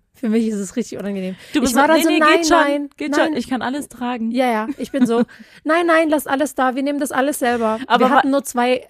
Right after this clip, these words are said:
Speaker 1: Handgepäckskoffer, weißt du, ich mein.
Speaker 2: Ja, aber weißt du, weil wir den, weil wir andere, ähm, Länder kennen,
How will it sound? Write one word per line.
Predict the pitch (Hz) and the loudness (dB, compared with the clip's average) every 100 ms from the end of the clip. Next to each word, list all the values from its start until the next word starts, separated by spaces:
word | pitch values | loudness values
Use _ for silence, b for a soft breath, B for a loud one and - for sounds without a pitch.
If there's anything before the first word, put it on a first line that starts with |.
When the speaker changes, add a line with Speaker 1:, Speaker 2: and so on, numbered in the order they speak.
| - | -6
Speaker 1:
Handgepäckskoffer, | 240 277 226 190 - - 190 190 | -6 -6 -8 -10 -10 -12 -10 -8
weißt | 190 262 - | -6 -8 -8
du, | |
ich | 175 226 | -4 0
mein. | 240 | 2
Speaker 2:
Ja, | 233 240 247 - | 2 0 -4 -2
aber | 240 | 2
weißt | 226 240 - | 2 0 -2
du, | 233 - | -6 -6
weil | 214 220 208 | -4 -2 0
wir | 226 214 208 185 - | 0 2 0 -4 -6
den, | 220 208 - - | -2 -2 -2 -12
weil | - 220 214 | -6 -2 0
wir | 233 | 2
andere, | 208 220 233 214 208 196 185 175 | 2 2 2 2 4 4 2 2
ähm, | 190 185 | 0 2
Länder | 180 185 180 170 | 0 0 0 -2
kennen, | - 151 165 | -6 -8 -10